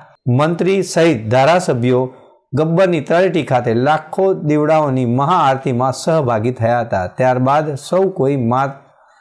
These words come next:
માતા સતીના જીવન આધારિત લાઇટ એન્ડ શોને પણ નિહાળ્યો હતો. આ પ્રસંગે મુખ્યમંત્રી ભૂપેન્દ્ર પટેલે ગબ્બર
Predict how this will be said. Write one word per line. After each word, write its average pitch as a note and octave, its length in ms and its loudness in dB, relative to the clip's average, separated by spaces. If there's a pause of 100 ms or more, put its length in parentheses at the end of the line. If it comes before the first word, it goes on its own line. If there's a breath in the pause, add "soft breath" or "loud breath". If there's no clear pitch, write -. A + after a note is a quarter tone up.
(220 soft breath)
માતા D3+ 440 2
સતીના C#3+ 640 -2 (440 loud breath)
જીવન E3+ 340 2
આધારિત C#3 540 2 (200)
લાઇટ C#3 380 2
એન્ડ B2 180 0
શોને B2+ 580 -2
પણ C3+ 120 -2
નિહાળ્યો A2+ 480 0
હતો. A#2+ 400 -4 (420)
આ A#2+ 80 -2
પ્રસંગે D#3+ 520 0
મુખ્યમંત્રી D3+ 760 -2
ભૂપેન્દ્ર D#3 460 0
પટેલે A2 400 -2
ગબ્બર D3 380 0